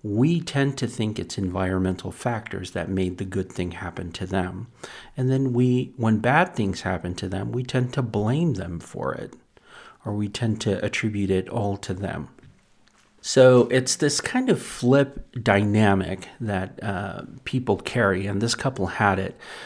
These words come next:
So we started to talk about the things that were going on in their relationship, and we were able to weed it down specifically to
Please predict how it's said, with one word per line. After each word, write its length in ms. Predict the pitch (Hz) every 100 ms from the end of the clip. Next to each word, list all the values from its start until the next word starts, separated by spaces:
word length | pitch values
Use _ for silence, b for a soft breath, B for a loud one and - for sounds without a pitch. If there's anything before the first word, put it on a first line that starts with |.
| B
So 200 | - 135
we 160 | 135 147
started 320 | - 226 240
to 80 | 208
talk 300 | - 143 139
about 260 | 117 110
the 80 | 110
things 640 | 101 - 117 117 117 - - B B B B
that 320 | 117 117 -
were 280 | 113 104 98
going 360 | 95 120 120
on 140 | 110 110
in 100 | 98
their 140 | 98
relationship, 920 | 98 101 104 110 110 92 - 104 95 -
and 420 | 101 101 98 95
we 260 | - 110 110
were 160 | 110
able 260 | - 120 123
to 140 | -
weed 400 | 101 95 120 165
it 180 | 147 127
down 280 | 110 101 98
specifically 960 | - - 98 - 98 101 - 98 90
to 500 | 87 - - 98 92